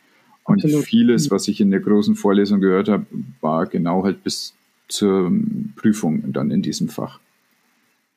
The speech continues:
Speaker 2: Mhm. Ich glaube, es ist nochmal ein Unterschied, ähm, ob man eine Prüfung irgendwie macht,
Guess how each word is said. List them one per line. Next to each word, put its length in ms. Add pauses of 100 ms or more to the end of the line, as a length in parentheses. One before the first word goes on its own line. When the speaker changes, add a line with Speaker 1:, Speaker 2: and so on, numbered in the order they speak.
(320)
Speaker 2:
Mhm. 360 (120)
Ich 100
glaube, 160
es 120
ist 140
nochmal 240
ein 40
Unterschied, 580
ähm, 140 (260)
ob 100
man 160
eine 100
Prüfung 520
irgendwie 320
macht, 420